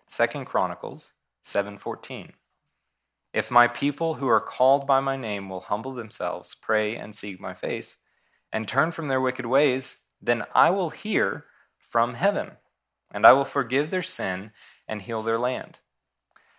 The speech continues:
So wherever heaven is, God resides there, and he can hear us from heaven. Interesting. First Kings nineteen. Elijah had just called down fire from heaven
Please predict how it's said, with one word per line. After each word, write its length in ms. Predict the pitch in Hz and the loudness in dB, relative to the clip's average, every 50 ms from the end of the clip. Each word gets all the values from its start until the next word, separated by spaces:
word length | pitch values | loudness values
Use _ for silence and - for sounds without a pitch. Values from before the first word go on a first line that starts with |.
| _ _ - | _ _ -10
So 180 | - - 123 123 | 0 2 2 6
wherever 400 | 123 127 143 170 190 196 139 - - - _ _ _ - | 8 10 10 10 10 6 0 -2 -4 -14 _ _ _ -14
heaven 420 | - - - 151 156 139 120 110 | -10 -2 0 0 0 0 -2 -6
is, 540 | 107 127 139 104 90 98 131 - - - _ _ _ _ _ _ _ _ | -6 -4 -4 -4 -4 -6 -8 -12 -14 -16 _ _ _ _ _ _ _ _
God 220 | - 92 98 120 | 0 2 2 4
resides 480 | 139 135 113 - 107 92 92 87 - - | 2 0 -6 -4 -2 -2 -2 -4 -6 -10
there, 160 | - 85 85 | -10 -8 -10
and 220 | - - 98 98 - | -8 -8 -10 -12 -12
he 160 | - - 135 | -12 -14 -12
can 240 | - - 107 98 92 | -10 -10 -12 -12 -12
hear 320 | - - 180 185 151 104 | -14 -10 -6 -4 -2 -2
us 380 | 87 - 131 - - - - _ _ _ _ _ _ _ _ _ _ _ | -2 -2 -4 -6 -14 -14 -16 _ _ _ _ _ _ _ _ _ _ _
from 340 | _ - - - 87 92 | _ -10 -8 -8 -8 -8
heaven. 400 | 92 95 139 180 - - - - _ _ _ _ _ _ _ _ _ _ _ _ _ _ _ _ _ _ _ - | -8 -8 -8 -8 -8 -10 -14 -16 _ _ _ _ _ _ _ _ _ _ _ _ _ _ _ _ _ _ _ -12
Interesting. 420 | 151 - - - - - 90 - _ _ _ _ _ _ _ _ _ _ _ _ _ _ _ _ _ | -12 -12 -10 -14 -14 -14 -16 -18 _ _ _ _ _ _ _ _ _ _ _ _ _ _ _ _ _
First 260 | - 123 127 - - | 4 4 4 4 2
Kings 240 | - 135 127 - - | -4 -4 -4 -4 -2
nineteen. 560 | 120 117 117 - - - 131 110 92 87 - _ _ _ _ _ _ _ _ _ _ _ _ _ _ _ _ _ _ _ - - | -2 -2 -2 -2 -6 -8 -8 -8 -8 -10 -14 _ _ _ _ _ _ _ _ _ _ _ _ _ _ _ _ _ _ _ 2 2
Elijah 540 | 110 107 110 113 120 120 - 98 85 - - _ _ _ _ _ _ _ _ _ _ _ | 8 10 10 10 10 8 2 -4 -8 -8 -12 _ _ _ _ _ _ _ _ _ _ _
had 180 | - 117 110 101 | 2 2 2 2
just 220 | 117 120 - - | 0 0 0 -2
called 260 | - - 131 131 131 | 2 6 6 6 8
down 220 | 131 135 131 127 120 | 6 4 4 2 2
fire 640 | - - - - 127 117 104 92 90 92 104 120 - | -2 2 4 6 6 6 6 4 2 0 -2 -4 -8
from 240 | _ - 117 104 95 | _ -4 -4 -4 -4
heaven 560 | - - - 143 135 104 92 92 95 117 127 | -6 0 2 2 2 2 0 -6 -8 -10 -14